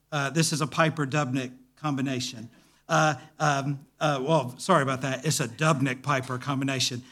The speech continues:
Um, an idol is the object, person, or state of reality that I love more than God, desire more than God,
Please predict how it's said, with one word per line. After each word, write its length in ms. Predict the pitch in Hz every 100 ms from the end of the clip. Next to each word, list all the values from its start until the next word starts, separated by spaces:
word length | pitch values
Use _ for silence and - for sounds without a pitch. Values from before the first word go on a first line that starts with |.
| - 170
Um, 300 | 165 160 - -
an 160 | 180 170
idol 800 | 170 208 277 247 175 208 254 247 - -
is 320 | 196 190 175 185 180
the 100 | 175
object, 960 | - 180 220 254 180 214 262 254 - - _ _
person, 680 | - - 247 - - 180 214
or 200 | 202 175
state 480 | - - - 220 247
of 100 | 240
reality 680 | 247 240 143 139 143 143 165 143
that 340 | 165 208 - -
I 640 | 175 143 143 151 226 233 - _ _ _ _ _ _ _ _ _
love 400 | 143 147 165 196
more 220 | 208 214 214
than 180 | 220
God, 340 | 214 214 233 247 - - _ _ _ _ _ _ _ 147
desire 520 | 123 165 160 202 208
more 220 | 214 208
than 180 | 214 208
God, 480 | 202 208 220 220